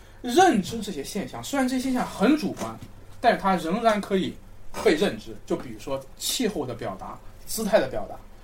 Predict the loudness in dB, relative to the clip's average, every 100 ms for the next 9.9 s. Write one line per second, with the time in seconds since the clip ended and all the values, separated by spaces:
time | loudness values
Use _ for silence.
0 | -18 -18 -18 0 4 4 4 6 6 4
1 | -2 -2 0 -2 -6 -8 -8 -8 -10 -14
2 | -6 0 0 2 0 -2 -4 -4 -2 -2
3 | -4 -16 -16 -16 -6 -4 0 -2 -2 -2
4 | -2 2 4 4 0 -2 -6 -10 -4 -2
5 | -2 -4 -6 -8 -10 -10 -14 -18 -18 -16
6 | -6 -4 2 4 4 2 -14 -2 2 2
7 | 0 -2 -2 -4 -6 0 0 2 -2 -4
8 | -4 -2 -2 -2 -6 -6 -6 -6 -8 -6
9 | -6 -4 -2 -2 -4 -8 -10 -10 -12